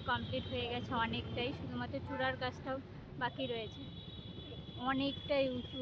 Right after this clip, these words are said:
হাইট, অনেকটাই। আর দেখো গায়ে কিন্তু ঠাকুরের যে বিগ্রহ রয়েছে সেগুলো কিন্তু আর্ট করে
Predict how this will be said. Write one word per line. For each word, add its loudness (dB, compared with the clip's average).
হাইট, 2
অনেকটাই। -2
আর -4
দেখো -4
গায়ে 6
কিন্তু 2
ঠাকুরের 6
যে 8
বিগ্রহ 6
রয়েছে 4
সেগুলো 2
কিন্তু 0
আর্ট 2
করে 4